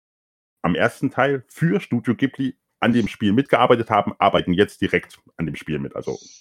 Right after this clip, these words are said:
sind quasi dieselben Leute, die daran arbeiten.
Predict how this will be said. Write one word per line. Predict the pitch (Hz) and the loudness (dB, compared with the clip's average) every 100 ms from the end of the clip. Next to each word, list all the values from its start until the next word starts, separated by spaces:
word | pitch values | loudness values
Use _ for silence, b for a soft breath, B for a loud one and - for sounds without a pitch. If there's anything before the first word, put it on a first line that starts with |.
| _ - | _ 0
sind | 95 - B B B | 0 0 B B B
quasi | - 117 135 135 104 - | 2 4 4 2 -4 -4
dieselben | 95 85 85 78 69 | -4 4 4 4 -2
Leute, | 65 58 60 _ _ _ | -4 -6 -12 _ _ _
die | 55 | -14
daran | - - - | -14 -14 -10
arbeiten. | 69 57 - 64 | -10 -10 -12 -16